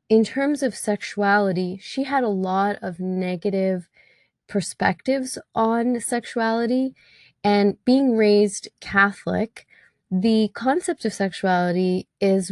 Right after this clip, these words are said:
really rigid in the definition of what is positive versus negative. And in my perspective,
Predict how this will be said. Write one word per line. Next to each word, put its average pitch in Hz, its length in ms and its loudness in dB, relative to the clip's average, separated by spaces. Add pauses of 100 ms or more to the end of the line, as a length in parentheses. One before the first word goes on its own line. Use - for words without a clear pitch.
really 233 680 0
rigid 190 800 -2 (160)
in 202 420 2
the 190 140 0
definition 196 580 0
of 180 160 -6
what 185 180 -2
is 175 260 -6 (120)
positive 185 680 0 (120)
versus 175 400 -4
negative. 180 560 -4 (600)
And 196 440 2
in 196 160 2
my 240 180 2
perspective, 180 880 -4